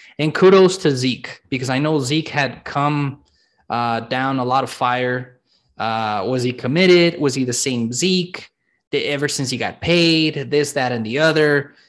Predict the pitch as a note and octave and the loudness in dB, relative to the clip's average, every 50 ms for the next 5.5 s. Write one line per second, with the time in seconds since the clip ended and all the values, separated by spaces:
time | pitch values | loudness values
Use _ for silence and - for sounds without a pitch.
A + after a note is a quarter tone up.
0 | _ _ _ - B2+ B2+ C3 C3 C3 B2+ - B2+ C3 C3+ B2+ B2+ B2+ A#2+ A#2 A#2 | _ _ _ -6 -2 -2 -2 -2 -2 -4 -6 -6 -4 -4 -2 -2 -2 -4 -4 -4
1 | - B2+ A#2 A#2 - C3+ B2+ A#2 A2+ A#2 - - D#3+ D#3+ D#3+ E3 D#3+ D#3 C#3+ C#3+ | -4 -4 -6 -6 -6 -6 -6 -6 -6 -6 -2 0 2 2 4 4 4 2 0 0
2 | D3 D3 C#3+ C#3+ C#3+ C#3 C#3 C#3 C3+ C3+ C3 - - C3+ A#2+ - D3 C#3+ C#3 - | 0 0 2 2 2 0 0 -2 -2 -4 -8 -8 -8 -6 -2 -2 -2 -2 -2 -2
3 | - C3 B2+ B2 B2 - B2 A#2 A2+ A2+ C3+ D3+ D#3+ D#3 - - D3+ C#3+ C#3 C#3 | -4 -4 -4 -4 -6 -6 -6 -4 -2 0 2 2 2 2 0 -2 -4 -2 -2 -2
4 | C#3 C3+ - C3+ B2+ A#2 - B2 A2+ G2 - - - - - C#3+ C#3+ C#3+ D3 D3 | -2 -4 -4 -4 -4 -4 -4 -6 -6 -6 -6 -8 -8 -8 -4 -2 0 0 0 0
5 | - - C#3+ C3 C3 B2+ B2 A#2+ - | -2 -2 -2 -2 -2 -2 -4 -6 -10